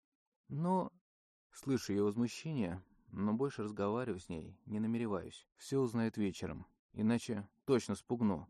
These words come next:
Ведь на словах она бесстрашна, а на деле еще стоит посмотреть.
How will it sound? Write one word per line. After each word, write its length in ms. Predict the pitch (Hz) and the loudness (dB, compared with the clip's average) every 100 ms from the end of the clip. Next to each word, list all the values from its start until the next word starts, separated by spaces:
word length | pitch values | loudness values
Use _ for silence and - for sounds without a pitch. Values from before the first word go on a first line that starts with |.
| - _ | -18 _
Ведь 180 | - 117 | -2 0
на 80 | 123 | 0
словах 380 | - 135 135 127 | 0 -2 -2 -2
она 140 | 123 | -4
бесстрашна, 760 | 120 - 120 101 - - 80 - _ _ | -4 -6 -2 -2 -2 -10 -12 -16 _ _
а 100 | - | -6
на 180 | 104 101 | -2 -2
деле 460 | 98 120 143 151 - | -2 -2 -2 -6 -8
еще 260 | 117 - | -10 -10
стоит 300 | 135 - 95 | -6 -4 -4
посмотреть. 680 | - 92 113 117 - - - | -4 -8 -8 -8 -12 -18 -20